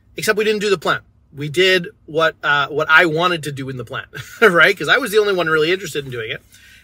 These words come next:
And so I started budgeting the way that Dave Ramsey recommends, with an every dollar type budget, as best I could. But we didn't wanna, I did not wanna give up using my credit cards. And that was the, that was the biggest thing for us, is, uh, I loved getting my points. So every, every three months or so, we would, you, you know, cash in our points. We had a P C MasterCard.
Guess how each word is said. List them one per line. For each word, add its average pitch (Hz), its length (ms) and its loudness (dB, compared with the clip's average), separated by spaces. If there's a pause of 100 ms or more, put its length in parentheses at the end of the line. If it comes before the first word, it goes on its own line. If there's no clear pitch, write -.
And 208 120 -4
so 233 80 2
I 233 60 6
started 240 320 8
budgeting 190 380 2
the 208 80 -2
way 185 180 4
that 180 60 2
Dave 165 160 0
Ramsey 170 280 2
recommends, 156 520 -2
with 151 100 -10
an 143 100 -4
every 143 200 -4
dollar 147 240 0
type 170 240 -2
budget, 135 340 -4 (380)
as 139 100 -6
best 147 260 -2
I 190 80 0
could. 143 340 -4 (500)
But 165 60 -8
we 175 100 -4
didn't 208 180 2
wanna, 233 220 4 (100)
I 160 80 2
did 190 180 0
not 208 280 2
wanna 180 180 0
give 156 160 -4
up 147 140 -2
using 135 220 -10
my 135 100 -6
credit 127 240 -6
cards. - 300 -20 (180)
And 127 160 -8
that 156 160 2
was 139 100 -4
the, 135 80 -14
that 190 260 4
was 180 120 0
the 151 80 -4
biggest 151 340 -4
thing 143 180 -4
for 127 180 -8
us, - 220 -18 (580)
is, 147 420 0
uh, - 40 -10
I 135 300 -2
loved 156 280 -2
getting 190 160 2
my 208 100 4
points. 233 340 -4
So 147 460 -2
every, 175 420 0
every 190 340 0
three 208 280 -6
months 202 260 2
or 185 80 0
so, 151 240 -2
we 185 100 -2
would, 160 220 -10
you, 165 180 -10
you 143 100 -10
know, 156 140 -4
cash 147 340 2
in 185 100 -2
our 156 100 2
points. 175 300 -4
We 156 100 -8
had 139 120 0
a 135 60 -8
P 170 180 -14
C 175 160 -8
MasterCard. 165 560 2